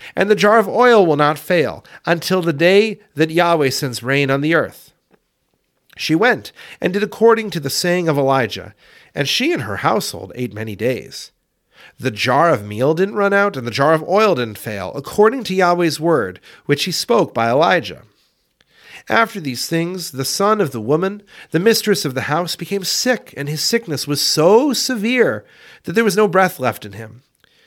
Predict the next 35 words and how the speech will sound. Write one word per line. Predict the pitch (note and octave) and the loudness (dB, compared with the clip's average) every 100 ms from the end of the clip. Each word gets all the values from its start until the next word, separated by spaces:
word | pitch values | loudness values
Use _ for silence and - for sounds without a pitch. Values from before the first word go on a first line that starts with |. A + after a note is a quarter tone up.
| _ | _
She | - F3 | -10 -6
said | E3 E3+ | -2 2
to | |
Elijah, | D3 A#2+ A#2 G#2+ G2 A#2 _ _ _ _ _ _ | 2 4 2 0 -8 -10 _ _ _ _ _ _
"What | - E3+ | -10 -8
have | G3 F#3 | -4 -4
I | |
done? | E3 C3+ D3+ F#3+ G3 - _ _ | -4 -2 -2 -2 -6 -14 _ _
What | E3 G#3+ | 2 2
have | F#3+ | 4
I | F3+ G3 A3 - - | 2 2 -2 -8 -6
to | E3+ | -4
do | D3 A#3+ | -2 0
with | A#3+ C#3 | 0 0
you, | C3 A#2+ | -4 -4
you | A2+ | -4
man | A2+ A2+ A2 | -4 -2 -2
of | G#2+ | -4
God? | C3+ E3+ E3 | -2 -2 -2
You | A3 | -2
have | A3+ - | -2 -4
come | G#3+ A3+ A3 | -4 -4 -4
to | F3 | -6
me | E3 F3+ | -4 -4
to | D3+ | -6
bring | C3+ D#3+ F3 | -4 -4 -2
my | D3+ | -2
sin | C#3 - F#3 | -2 -2 -2
to | |
memory | E3 F#3+ G3+ F#3 | 0 2 2 0
and | |
to | F#3 | -2
kill | - A3 | -2 0
my | A#3 | 0
son." | A3 - D4+ E4+ D#3+ F#2+ | 0 0 2 2 0 -6